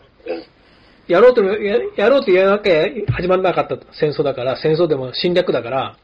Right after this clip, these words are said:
Speaker 1: うん。
Speaker 2: 俺、基本的にだから、あの、戦争映画ってもともと好きじゃないし。
Speaker 1: うんう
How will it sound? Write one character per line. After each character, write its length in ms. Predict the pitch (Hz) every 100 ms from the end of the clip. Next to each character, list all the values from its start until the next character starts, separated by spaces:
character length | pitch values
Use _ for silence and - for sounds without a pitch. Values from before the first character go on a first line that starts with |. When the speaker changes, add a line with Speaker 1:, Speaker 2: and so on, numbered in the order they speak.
| _ _ _ - 104
Speaker 1:
う 40 |
ん。 220 | 92 78 - _ _ _ _ _ _ _ _ _ - - - - _ _ _ _
Speaker 2:
俺、 180 | 135 123
基 120 | -
本 180 | 190 247
的 140 | 254
に 100 | 254
だ 100 | 240 214
か 80 |
ら、 160 | 160 135
あ 40 |
の、 120 | 127 120
戦 280 | - 233
争 200 | 247 254
映 120 | 247 247
画 100 | 165
っ 40 |
て 80 | 127
も 160 | 131 139
と 120 | 170
も 80 | 165
と 80 |
好 120 | - -
き 120 | 143
じ 80 | 135
ゃ 40 |
な 140 | 123
い 80 | 120 104
し。 300 | 123 110 110 _ _ _ -
Speaker 1:
う 40 |
ん 60 |
う 40 | 104